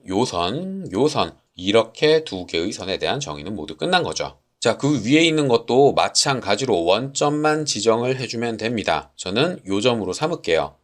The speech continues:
백이, 칠십. 그래서 원점의 좌표를 일공이, 칠십으로 수정을 해주겠습니다. 그러면 가로선들 중에 요 선에 대한 정의도 모두 끝난 거죠?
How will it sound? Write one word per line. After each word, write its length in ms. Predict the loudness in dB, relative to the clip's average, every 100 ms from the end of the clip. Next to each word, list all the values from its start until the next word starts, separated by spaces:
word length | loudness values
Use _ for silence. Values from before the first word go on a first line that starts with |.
| _
백이, 600 | -2 -2 -4 -12 -12 -12 -12 -12 -4 0 2 0
칠십. 580 | -4 -4 -2 -2 -4 _ _ _
그래서 420 | -6 0 4 2
원점의 540 | 2 -4 -2 -4 -4
좌표를 580 | -4 0 2 2 0 -2 _ -10
일공이, 400 | -10 -8 -10 -10 -14 -2 0 0 -2
칠십으로 580 | -4 -2 -2 -2 4 4
수정을 440 | 4 0 0 0
해주겠습니다. 800 | -2 0 -2 -2 -2 0 0 -4 _ _
그러면 540 | 2 4 4 2 2
가로선들 540 | 2 4 4 2 -2 -4
중에 520 | -4 0 0 0 -2
요 180 | -4 -4
선에 380 | -2 -2 0 2
대한 260 | 2 0
정의도 460 | -4 -6 -8 -6 -6
모두 280 | -6 -8 -6
끝난 300 | -4 0 0
거죠? 400 | 0 2 0